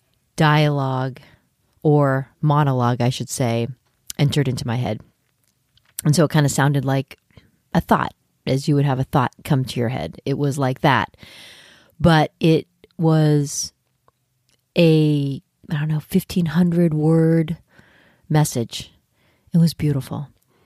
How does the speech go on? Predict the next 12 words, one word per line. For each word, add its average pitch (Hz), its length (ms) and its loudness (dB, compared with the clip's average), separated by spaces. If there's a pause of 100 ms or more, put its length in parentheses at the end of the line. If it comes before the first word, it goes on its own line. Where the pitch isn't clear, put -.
(540)
It 170 220 0
was 156 720 0 (260)
all 175 160 4
about 156 280 0
who 165 160 0
he 156 140 0
was. 202 680 0
Peter 190 640 0 (480)
comes 147 280 -2
from 139 240 -6
total 123 340 -2
consciousness, 180 1000 0